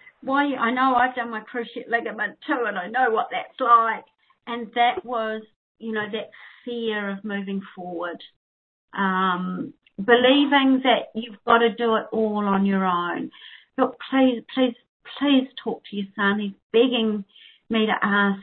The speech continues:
you just to you don't have to go into deep meditation or anything. If you're just sitting in your chair, just talk to him as if he's there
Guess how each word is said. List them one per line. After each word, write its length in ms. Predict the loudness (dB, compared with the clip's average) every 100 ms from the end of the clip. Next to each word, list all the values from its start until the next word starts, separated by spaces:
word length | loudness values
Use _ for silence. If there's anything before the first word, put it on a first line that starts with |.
| -8
you 360 | -4 -4 -6 -8
just 180 | -12 -12 _ 0
to 260 | 2 0 -4 _ _ _ _ _ _ _ _ _ _ _
you 160 | 4 8
don't 240 | 8 8
have 100 | 4
to 80 | 0
go 200 | 4 6
into 220 | 6 6
deep 300 | 0 -2 0
meditation 640 | 0 0 0 -2 -2 -2 -4
or 120 | -4
anything. 360 | -2 -2 -2 -6
If 100 | -6 -10
you're 160 | -14
just 80 | -12 -6
sitting 240 | -4 2
in 140 | 4 4
your 120 | 2 0
chair, 540 | 0 2 2 2 0 -6 -20 _ -16
just 140 | -16 -8 -2
talk 140 | -2 -4 -2
to 80 | 0
him 120 | 0
as 60 | -2
if 100 | -4
he's 160 | -4 -6 -4
there 440 | -4 -2 -4 -6